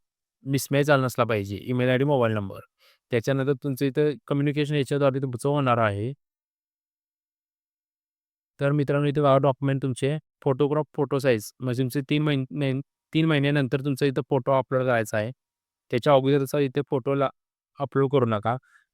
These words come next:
तसं तुमचे कॅन्डिडेट स्कॅनर म्हणजे तुमचे सिग्नेचर इथे लागणार आहे. कशा पद्धतीने सिग्नेचर स्कॅन करायचे आहे, तुमचं दहावीचं मार्क लिस्ट, तुमचं आधार कार्ड, आयडेंटिटी कार्ड, सर्व डॉक्युमेंट, तसं तुमचं डोमेसाईल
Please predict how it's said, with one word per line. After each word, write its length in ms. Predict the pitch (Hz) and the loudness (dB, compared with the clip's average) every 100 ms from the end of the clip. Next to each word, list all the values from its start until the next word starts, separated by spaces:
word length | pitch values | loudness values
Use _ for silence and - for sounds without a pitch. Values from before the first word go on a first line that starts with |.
| - | -4
तसं 200 | 127 151 | -2 0
तुमचे 180 | 139 143 | -2 0
कॅन्डिडेट 460 | 160 139 139 147 156 | 0 2 4 4 0
स्कॅनर 420 | - 143 123 110 | 0 -2 0 -2
म्हणजे 320 | 117 120 143 | -2 0 0
तुमचे 360 | 139 135 147 147 | 0 -2 0 0
सिग्नेचर 540 | - 135 139 156 147 - _ _ _ | 0 0 0 2 0 -4 _ _ _
इथे 220 | 147 131 143 | -6 0 2
लागणार 300 | 131 120 117 | 4 2 2
आहे. 260 | 110 113 131 _ _ _ - | 0 -2 -6 _ _ _ -6
कशा 200 | 127 135 | -2 0
पद्धतीने 300 | 135 135 139 | 0 0 -2
सिग्नेचर 360 | 143 135 127 | -2 -2 0
स्कॅन 280 | 139 - 135 | -4 -2 -2
करायचे 340 | 127 113 110 117 | 2 0 0 -4
आहे, 60 | 113 | -2
तुमचं 180 | 123 131 | -4 0
दहावीचं 340 | 127 127 139 | 2 2 2
मार्क 280 | 131 123 127 | 2 0 0
लिस्ट, 220 | 113 - | -4 -4
तुमचं 340 | 117 120 123 | -6 -4 2
आधार 340 | 123 120 120 131 | 4 4 2 0
कार्ड, 180 | 135 131 | 2 2
आयडेंटिटी 380 | 131 123 123 127 | 2 2 0 0
कार्ड, 260 | 123 113 107 104 _ _ _ _ _ _ _ _ _ | 2 2 0 -6 _ _ _ _ _ _ _ _ _
सर्व 220 | - 156 | 0 2
डॉक्युमेंट, 400 | 156 147 139 123 117 | 4 2 2 -2 -2
तसं 120 | 127 | -6
तुमचं 240 | 131 131 139 | -4 -2 0
डोमेसाईल 440 | 139 127 127 147 | 0 0 0 -2